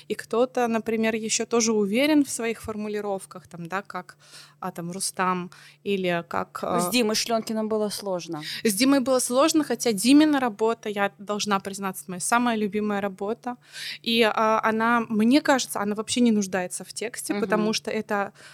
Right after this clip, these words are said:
Speaker 1: одна из тех работ, глядя на которую тебе сразу понятно.
Speaker 2: Считывается.
Speaker 1: Да, сразу понятна суть, сразу понятно,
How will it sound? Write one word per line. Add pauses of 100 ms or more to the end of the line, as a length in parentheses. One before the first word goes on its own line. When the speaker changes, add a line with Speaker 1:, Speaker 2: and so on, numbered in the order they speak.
Speaker 1:
одна
из
тех
работ,
глядя
на
которую
тебе
сразу
понятно.
Speaker 2:
Считывается.
Speaker 1:
Да,
сразу
понятна
суть,
сразу
понятно,